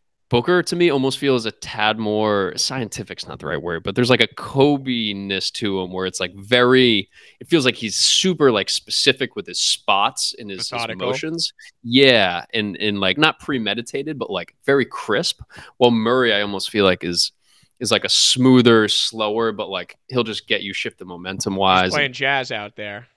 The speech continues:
Speaker 1: A little bit, yeah. <laughs> Th-, honestly,
Speaker 2: Yeah.
Speaker 1: they're both playing beautiful jazz. One, one is just
Speaker 2: Yeah.
Speaker 1: really freelancing a little more. I don't know. Um,
Speaker 2: Yeah.
Speaker 1: I, I love both of those guys,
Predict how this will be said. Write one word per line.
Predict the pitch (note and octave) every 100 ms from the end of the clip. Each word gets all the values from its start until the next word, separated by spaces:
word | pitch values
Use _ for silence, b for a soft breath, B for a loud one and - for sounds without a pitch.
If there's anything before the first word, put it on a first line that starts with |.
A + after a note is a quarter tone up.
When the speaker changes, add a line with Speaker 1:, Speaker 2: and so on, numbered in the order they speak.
| -
Speaker 1:
A | A#2
little | A#2 B2+ A#2+
bit, | G#2 G#2 E2+
yeah. | E2+ F#2+ E2 E2 _ -
<laughs> |
Th-, | - B2+ D3 - G3+ F#3+
honestly, | G3+ G#3+ F3
Speaker 2:
Yeah. | D3
Speaker 1:
they're |
both | C3+ C#3+ B2+
playing | - B2 G#2+
beautiful | G#2+ G2+ G2
jazz. | G#2 F#2 G2
One, | G2+ G2 G2+
one | G#2+ G2+
is | F#2
just | E2+ - - B B
Speaker 2:
Yeah. | A2 G2+ F2+ B2
Speaker 1:
really | B2+ A#2+ G2+
freelancing | - G#2 G2+ G2+ -
a | A2+
little | A2
more. | A2 G2+
I | F#2
don't | - -
know. | - - _
Um, | - -
Speaker 2:
Yeah. | B2+ A2+
Speaker 1:
I, | C3 B2
I |
love | C3+ A#2 F#2+
both | E2+
of | - -
those | -
guys, | - -